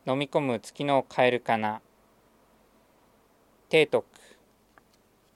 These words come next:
月弓に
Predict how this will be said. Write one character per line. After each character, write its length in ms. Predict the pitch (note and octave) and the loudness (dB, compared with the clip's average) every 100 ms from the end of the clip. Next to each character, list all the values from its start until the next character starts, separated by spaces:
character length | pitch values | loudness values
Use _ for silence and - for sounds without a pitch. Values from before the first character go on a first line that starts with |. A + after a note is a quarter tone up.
| _ _ _ _ _ _ _ _ _ _ _ _ _ _ _ _ _ _ _ _ _ _ | _ _ _ _ _ _ _ _ _ _ _ _ _ _ _ _ _ _ _ _ _ _
月 380 | - - E3 D#3 | -20 -10 -4 -2
弓 240 | C#3+ D3 | -2 -2
に 260 | C#3 A2 G#2+ | -2 -4 -8